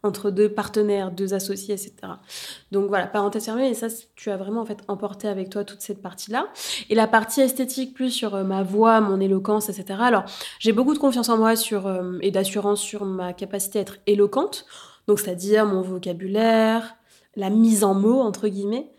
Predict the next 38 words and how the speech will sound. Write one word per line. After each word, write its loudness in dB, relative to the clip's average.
puisque -8
ça -6
fait -4
partie -8
de -4
mes -2
forces, -10
que -10
voilà, -10
je, -12
je, -14
je -16
fais -4
régulièrement -4
des, -6
des -2
conférences, 0
j'aime -2
écrire, 2
j'aime -2
la -2
littérature, -4
je -4
lis -8
beaucoup, -4
donc -6
je -8
n'ai -2
jamais 2
eu 2
de -2
doute -8
ou -8
de -10
frein -4
lié -4
à -4
ça. -6